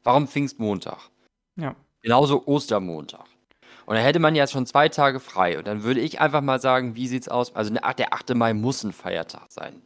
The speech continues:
Speaker 1: Der achte Mai muss ein Feiertag sein. Punkt. Äh, d-, und vor allem dieses Jahr sind's auch noch achtzig Jahre. Also ich finde,
Speaker 2: Mhm.
Speaker 1: da, das ist dann noch mal ein zusätzlicher, äh, Grund eigentlich den achten Mai. Und dann könnte man überlegen, ob man irgendwie den achten März,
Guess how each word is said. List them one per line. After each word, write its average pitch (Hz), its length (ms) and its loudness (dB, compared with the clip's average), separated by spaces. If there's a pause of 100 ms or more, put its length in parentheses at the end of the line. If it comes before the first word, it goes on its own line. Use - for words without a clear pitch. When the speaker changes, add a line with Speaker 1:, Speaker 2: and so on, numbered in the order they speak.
Speaker 1:
Der - 120 -2
achte 135 240 -2
Mai 120 220 4
muss 123 240 -4
ein 113 160 -4
Feiertag 113 520 0
sein. 80 340 -12
Punkt. 110 420 -2 (680)
Äh, 104 200 -4 (200)
d-, - 240 -10 (100)
und 120 200 -6
vor 123 140 4
allem 143 240 4
dieses 143 320 -2
Jahr 139 240 6
sind's 127 200 -2
auch 120 160 -2
noch 117 160 0
achtzig 127 420 -4
Jahre. 120 460 4
Also 107 240 -6
ich 104 140 -8
finde, 139 220 0
Speaker 2:
Mhm. - 20 -2
Speaker 1:
da, 120 200 4
das - 280 -12
ist - 180 -12
dann 131 100 0
noch 120 120 0
mal 123 140 2
ein 110 80 -2
zusätzlicher, 101 720 -4 (480)
äh, 98 320 0
Grund 110 320 -2
eigentlich 110 380 0
den 82 120 -8
achten 95 300 -6
Mai. 107 240 2 (360)
Und 107 100 0
dann 123 100 2
könnte 151 200 4
man 147 120 6
überlegen, 143 400 2
ob 113 140 -2
man 123 120 -2
irgendwie 127 160 -4
den 123 140 -4
achten 123 320 -4
März, 123 540 0